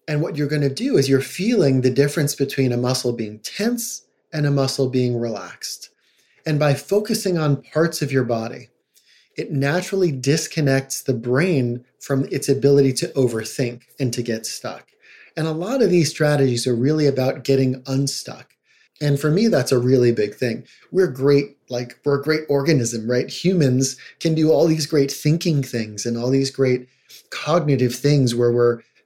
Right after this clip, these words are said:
considering and thinking and sol-, solving problems. But it also is the,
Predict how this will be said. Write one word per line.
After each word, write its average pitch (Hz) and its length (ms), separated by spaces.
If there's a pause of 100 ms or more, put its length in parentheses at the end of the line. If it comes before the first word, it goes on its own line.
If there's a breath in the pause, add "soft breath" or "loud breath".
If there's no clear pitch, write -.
(120)
considering 139 640
and 113 160
thinking 131 420
and 113 160
sol-, 147 420
solving 151 460
problems. 135 720 (240)
But 156 100
it 156 80
also 151 440
is 127 200
the, 120 240